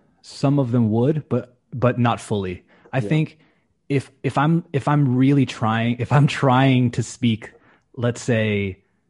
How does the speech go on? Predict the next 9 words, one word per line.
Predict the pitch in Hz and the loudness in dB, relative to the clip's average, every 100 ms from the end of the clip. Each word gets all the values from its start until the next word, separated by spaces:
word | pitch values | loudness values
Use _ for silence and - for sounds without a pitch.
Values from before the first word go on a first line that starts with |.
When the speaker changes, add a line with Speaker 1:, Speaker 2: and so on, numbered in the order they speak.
| _ | _
Speaker 1:
um, | 104 101 95 92 90 | -6 -4 -4 -6 -6
like, | 95 - | -6 -6
quickly | - 135 117 123 113 110 | -4 -4 -2 -2 0 0
and | 101 | 0
using | 101 107 113 | 0 0 -2
slang | 98 113 110 107 | -4 -4 -2 -2
on | 104 | -4
purpose, | - 113 135 131 | -6 -4 -4 -4
I, | 110 107 | -6 -8